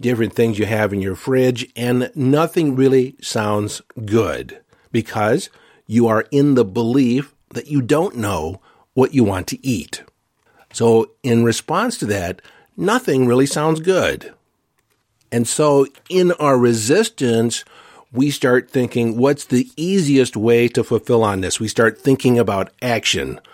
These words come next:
You know, "If we act on this, how can I fulfill it quickly and easily?" And oftentimes we pick a choice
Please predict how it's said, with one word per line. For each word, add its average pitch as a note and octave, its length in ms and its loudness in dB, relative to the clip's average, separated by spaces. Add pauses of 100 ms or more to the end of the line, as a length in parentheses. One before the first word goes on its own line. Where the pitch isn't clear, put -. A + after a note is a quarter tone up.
(360)
You G2+ 60 -4
know, F#2 320 -2
"If A2 180 -6
we A#2 240 0
act C#3+ 360 0
on A#2 240 2
this, G#2 340 0
how D#3 280 -2
can D3 180 -2
I C3 120 0
fulfill A2+ 400 0
it A2+ 160 0
quickly C#3+ 600 2
and A2+ 200 -2 (120)
easily?" A2 560 0 (500)
And C3+ 220 0
oftentimes D3+ 760 0
we C3+ 220 0
pick - 360 -4
a C#3 60 2
choice A#2+ 640 0